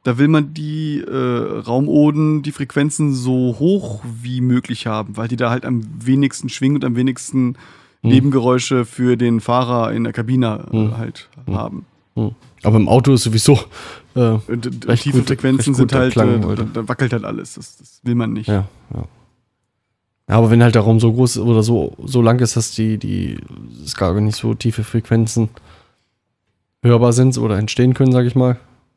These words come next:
Speaker 2: dann bist du ja da schon recht gut raus.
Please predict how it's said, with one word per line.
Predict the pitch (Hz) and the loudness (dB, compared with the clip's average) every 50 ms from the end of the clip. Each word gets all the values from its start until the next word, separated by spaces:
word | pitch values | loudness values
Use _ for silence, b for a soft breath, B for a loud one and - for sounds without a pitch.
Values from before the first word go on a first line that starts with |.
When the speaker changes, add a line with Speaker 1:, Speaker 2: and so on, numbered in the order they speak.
| _ _ _ _ _ _ _ _ _ _ _ _ _ _ _ _ _ _ _ _ _ _ _ _ - | _ _ _ _ _ _ _ _ _ _ _ _ _ _ _ _ _ _ _ _ _ _ _ _ -8
Speaker 2:
dann | - 85 107 101 110 | -8 -6 -6 -6 -6
bist | - 107 - - | -6 -6 -4 -2
du | 95 | -2
ja | 90 | -2
da | 87 90 101 | -2 -2 -4
schon | - - 95 95 101 104 98 - - _ - | -6 -6 -8 -8 -8 -10 -12 -16 -20 _ -12
recht | - 104 - | -12 -10 -8
gut | - 107 - | -8 -6 -4
raus. | 98 95 95 85 - - - | -2 -2 -2 -2 -4 -8 -14